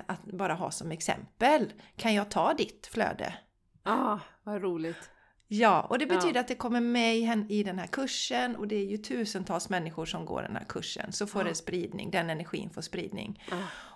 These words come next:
Speaker 1: Och det är ett sånt exempel på när vi bara följer den här hitten, eh, intuitiva hitten. Fi-, det finns liksom ingen baktanke. Det var inte så att jag tänkte,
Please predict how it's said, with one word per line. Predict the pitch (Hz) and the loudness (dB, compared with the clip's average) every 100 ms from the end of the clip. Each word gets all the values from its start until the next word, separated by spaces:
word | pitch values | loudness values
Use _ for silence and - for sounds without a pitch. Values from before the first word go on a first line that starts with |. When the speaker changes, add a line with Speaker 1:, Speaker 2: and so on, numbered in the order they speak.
| - - _ | -18 -20 _
Speaker 1:
Och | - 269 254 - | 2 6 6 4
det | 240 | 0
är | 285 | 0
ett | 285 | 0
sånt | 302 233 247 | 0 0 -2
exempel | 214 - - 294 214 190 175 247 254 | -4 -4 0 2 2 0 -2 -4 -4
på | - 220 | -2 -2
när | 196 202 | 0 0
vi | 226 | 0
bara | 262 226 | 0 0
följer | 214 - 285 220 208 220 | 0 0 2 2 2 2
den | 220 | 2
här | 208 - | 2 -2
hitten, | - 208 - _ _ 180 202 233 220 - - - - - _ | -4 -10 -10 _ _ 2 2 2 -2 -10 -20 -20 -20 -20 _
eh, | 208 190 - | -2 -2 0
intuitiva | 220 202 208 202 190 170 | 2 2 0 -4 -4 -4
hitten. | 175 196 - - 190 185 196 - | -4 -8 -10 -4 0 0 -2 -6
Fi-, | - 226 226 | -6 -4 -4
det | |
finns | 226 262 214 226 | -4 0 0 -2
liksom | 220 240 | -6 -4
ingen | 392 349 233 | -2 0 2
baktanke. | 247 202 - - - - | 2 2 -4 -6 -6 -2
Det | 202 | 0
var | 247 | 0
inte | 214 | 0
så | 254 | 0
att | 220 | 0
jag | 202 - | -2 -2
tänkte, | 214 - 160 | -4 -4 -8